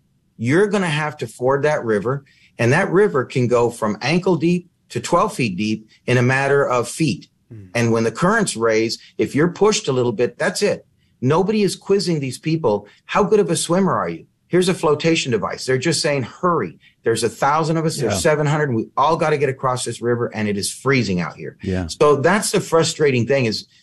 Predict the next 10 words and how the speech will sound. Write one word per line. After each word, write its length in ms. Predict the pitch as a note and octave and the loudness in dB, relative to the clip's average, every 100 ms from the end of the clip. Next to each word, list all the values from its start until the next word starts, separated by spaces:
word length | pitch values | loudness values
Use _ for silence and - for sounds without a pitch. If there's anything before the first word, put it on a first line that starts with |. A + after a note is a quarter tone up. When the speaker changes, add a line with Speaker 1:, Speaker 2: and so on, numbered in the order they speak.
| _ | _
Speaker 1:
you 80 | D3 | 0
know, 240 | C#3+ C3 D3 A#2 | 0 0 -6 -10
that 400 | C3 B2+ E3+ G#3 | -4 0 0 0
certainly 540 | - - F3 B2 G#2+ G2+ | -2 0 0 0 -2 -2
is 160 | F#2 | -2
far 440 | - - C3+ B2+ A2+ | -6 -2 0 0 -2
from 320 | - A2+ G#2+ | -4 -2 0
the 100 | F#2 | -2
best 460 | E2+ G#2+ G#2 - | -2 -2 -4 -4
outcome. 480 | F#2+ G2 F#2+ D#2+ - | -4 -4 -6 -16 -18